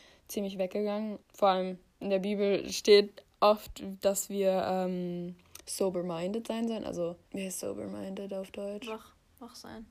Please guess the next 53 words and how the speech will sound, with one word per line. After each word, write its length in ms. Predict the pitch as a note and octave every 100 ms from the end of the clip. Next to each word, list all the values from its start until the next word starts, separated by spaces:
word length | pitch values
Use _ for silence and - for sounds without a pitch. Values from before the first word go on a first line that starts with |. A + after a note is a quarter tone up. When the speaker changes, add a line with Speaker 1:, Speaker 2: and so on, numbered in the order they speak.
| -
Speaker 1:
Wach 260 | F#3+ F#3+
sein? 420 | - B3 B3 B3+ B3+
Speaker 2:
Mhm. 100 | A#3
Speaker 1:
Ernsthaft? 520 | - A#3 C#4+ D4 -
Speaker 2:
Mhm. 320 | A3+ G#3+ A3+ G#3+ - - - _ G3+
Speaker 1:
Okay. 80 |
Speaker 2:
Also 140 | A3 G#3+
nüchtern 600 | A3 A#3+ - G3+ F3+ G3+ -
und 120 | G#3
wach. 60 | A3+
Speaker 1:
Nüchtern, 340 | B3+ - -
genau, 240 | G#3+ A3+ A3+
nüchtern. 560 | A3+ A#3 - - E3
Das 120 | F#3 -
ist 100 | -
<laughs> 180 | -
Speaker 2:
<laughs> 0 |
Speaker 1:
wach 960 | C#4+ C#4+ - - E4+ B3 D4+ - E4 -
sein. 1120 | G#3+ B3 A4+ A4+ - - - A4 G4 A#4 G#4+
Speaker 2:
Also 240 | B3 A#3+
ja, 240 | B3+ A3+ A#3
wir 60 | A3+
sollen 220 | A3+ A3
wach 140 | A3+
sein, 180 | G#3+ G3
wir 80 | G#3+
Speaker 1:
Ja, 60 |
Speaker 2:
sollen 80 | F#3+
Speaker 1:
genau. 240 | F#3+ F3+ F#3+
Speaker 2:
nüchtern 80 |
sein, 180 | G#3 G#3
ja. 180 | G#3 A3+ - _ - - G3 G3+ F#3+ F3+
Speaker 1:
Äh, 40 | - _ -
und, 460 | G#3+ G#3 G3+ - -
ähm, 560 | G3+ F#3+ F#3+ F#3 F#3 - _ _ _ _ _ -
da 100 | G#3
war 160 | G#3
auch, 60 | G#3 -
ich 160 | G#3
weiß, 240 | A3 A3+ -
ich 160 | G3+ F#3+
weiß 180 | F#3+ F#3+
wirklich 240 | F#3+ G3
nicht, 160 | F#3+ -
wo 60 |
die 100 | F#3+
Bibelstelle 420 | G3 F#3 F#3 G3
war, 100 | F#3+ F#3
aber 80 |
da 100 | F#3+
war 60 | F#3
eine 160 | F#3+ F#3+
Bibelstelle, 520 | F#3+ F#3+ - F#3+ F#3+